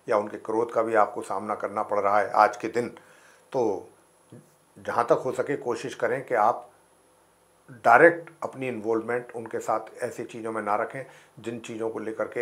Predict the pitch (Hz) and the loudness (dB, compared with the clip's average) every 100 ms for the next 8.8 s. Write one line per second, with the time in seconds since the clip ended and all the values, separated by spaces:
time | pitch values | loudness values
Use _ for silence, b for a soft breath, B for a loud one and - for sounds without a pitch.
0 | 117 127 - 123 104 110 - 127 120 113 | 0 -2 -4 0 4 4 2 -2 -2 0
1 | 131 - B B - 113 117 117 123 117 | -2 -4 B B -8 -6 -6 -6 -6 2
2 | 110 127 135 123 113 101 110 107 104 117 | 4 4 0 -4 2 4 4 0 0 0
3 | - 101 95 85 - - _ b b b | 2 -2 0 -4 -8 -20 _ b b b
4 | b b b - - 160 185 185 226 175 | b b b 8 10 10 8 4 4 4
5 | - 208 139 139 143 180 117 113 - 180 | 2 0 0 0 -2 -4 2 2 0 -6
6 | 120 90 - b b - 180 170 165 123 | -6 -8 -12 b b 8 12 12 10 2
7 | 139 170 139 139 120 - 143 110 113 - | 4 2 2 4 4 4 2 2 2 -2
8 | 101 90 90 - - 104 82 - | -6 -6 -8 -6 -4 -4 -6 -12